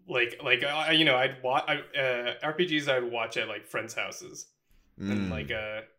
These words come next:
Speaker 1: like, when I finally got around to, like, "Oh, I have, I have an R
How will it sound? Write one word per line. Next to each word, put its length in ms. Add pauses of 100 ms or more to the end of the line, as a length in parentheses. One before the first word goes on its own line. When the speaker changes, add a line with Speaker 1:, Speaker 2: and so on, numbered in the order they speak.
(420)
Speaker 1:
like, 200
when 200
I 180
finally 360
got 120
around 300
to, 80
like, 200
"Oh, 240 (260)
I 120
have, 240
I 120
have 200
an 100
R 120